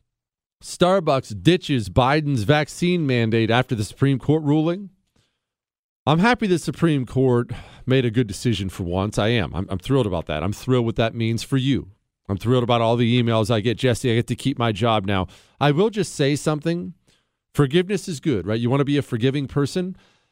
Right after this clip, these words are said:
If your employer was ready to throw you out like trash because of an unconstitutional executive order from a man with a half-functional brain, I would make sure you remember that. I would make sure you keep your eyes open.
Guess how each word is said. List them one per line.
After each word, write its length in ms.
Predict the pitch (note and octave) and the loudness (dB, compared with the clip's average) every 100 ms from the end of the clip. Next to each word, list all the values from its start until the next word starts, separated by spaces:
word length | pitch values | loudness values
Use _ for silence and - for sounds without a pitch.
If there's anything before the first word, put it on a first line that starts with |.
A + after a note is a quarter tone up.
| _ - | _ -2
If 160 | C3 | 0
your 240 | B2 F3+ G#3+ | 2 0 0
employer 460 | F3+ D#3 E3 D#3+ | -4 -2 0 2
was 240 | C3+ A2+ B2 | 0 -2 0
ready 200 | C3+ C3 | 0 -2
to 120 | A2+ | -4
throw 240 | - C3 | -2 0
you 260 | C3 B2+ B2 | 0 0 0
out 180 | A#2+ A2 | -2 -4
like 140 | G#2 | -6
trash 480 | - A#2+ A2 A#2 - | -4 -2 0 -2 -4
because 320 | A2 B2 A2 | -6 -4 -2
of 80 | G2+ | -2
an 100 | G#2 | -2
unconstitutional 1120 | A#2 A#2+ A#2 A#2 - G2+ - A#2 A2+ A2+ A2 | -2 -2 -2 -2 -6 -6 -2 -2 -2 -2 -2
executive 600 | G2 G2+ A#2 - A2 F2+ | -2 -2 -2 0 -2 0
order 280 | A2 A2 A#2 | 0 0 -2
from 240 | - G#2+ | 0 0
a 60 | G2+ | 0
man 260 | G2+ A2 | 0 0
with 140 | G#2 F#2+ | 0 -2
a 80 | F#2 | 0
half-functional 760 | A2+ A2 - A2+ - A2+ G2+ | 0 0 -2 -4 -2 -4 -2
brain, 480 | F2+ G2+ G#2 A2+ B2 - _ _ - | 0 0 0 0 -4 -8 _ _ -2
I 100 | D3+ | 0
would 160 | A3+ | 0
make 220 | A#3 A#3+ | -2 -4
sure 240 | - - A3 | -4 -4 -2
you 240 | F3 C#3 | 0 0
remember 640 | G2+ G2 F#2 G2+ G#2 A#2+ B2 | 0 -2 -2 -2 -2 -2 0
that. 380 | C3+ B2 B2+ - _ _ _ _ _ _ _ _ _ | 0 0 -4 -12 _ _ _ _ _ _ _ _ _
I 60 | G#3 | 0
would 140 | C4 | 0
make 160 | C4 C4 | 0 -4
sure 160 | - G#3+ | -4 -6
you 80 | |
keep 240 | D3+ F#3 B2+ | -2 -4 -2
your 200 | A2+ - | -2 -2
eyes 460 | F2 F#2+ G#2 G#2 - | -2 0 -2 -6 -4
open. 460 | A#2 A#2+ B2 C3 | -4 -2 -6 -8